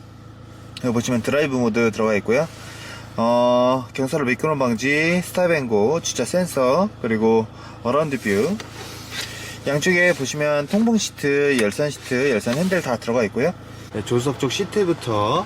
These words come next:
네, 도어 트림 쪽, 그리고 실내 전반적인 모습,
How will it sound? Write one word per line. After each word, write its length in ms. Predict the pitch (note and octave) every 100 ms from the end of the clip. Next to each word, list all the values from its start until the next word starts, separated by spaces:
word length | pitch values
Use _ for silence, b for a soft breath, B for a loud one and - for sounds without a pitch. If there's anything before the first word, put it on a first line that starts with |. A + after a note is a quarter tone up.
| -
네, 100 | G2 F2+
도어 160 | A2+ A#2
트림 260 | - B2 A2+
쪽, 400 | - A#2+ A#2 A#2
그리고 400 | A2 G#2 G2+ A2
실내 360 | C3+ F3 D#3 B2
전반적인 400 | C3 C3 C#3 B2+
모습, 280 | G2+ -